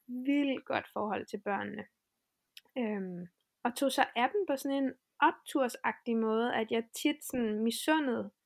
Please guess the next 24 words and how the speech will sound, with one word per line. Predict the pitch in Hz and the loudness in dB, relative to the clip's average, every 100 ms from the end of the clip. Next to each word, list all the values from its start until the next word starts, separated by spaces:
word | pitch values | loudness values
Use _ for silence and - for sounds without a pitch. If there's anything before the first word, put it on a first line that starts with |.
| _ _ _ _ - | _ _ _ _ -2
at | |
han | 233 233 | 2 2
havde | 240 262 269 285 311 320 _ _ _ _ - | 4 4 4 4 2 -2 _ _ _ _ 2
det | 269 | 4
overskud | 240 247 262 - 254 247 | 6 4 4 2 -4 -2
til | 262 | 0
at | 247 | 2
have, | 247 226 226 - | 2 0 -4 -6
han | - 254 | 0 0
skulle | - 302 | 4 4
jo | 285 | 4
ikke | 339 - | 2 2
kun | 320 302 | 2 2
give | 277 220 | 2 0
mig | 240 320 - | 2 0 2
kærlighed, | 262 254 262 262 | 0 0 0 0
han | 262 | -2
skulle | 254 277 | -2 -4
lige | 269 | -4
pludselig | - 269 262 | -4 -4 -4
give | 254 240 | -6 0
kærlighed | 247 240 269 254 | 2 2 2 0
til | 247 | -4
tre. | - 294 294 | 0 2 2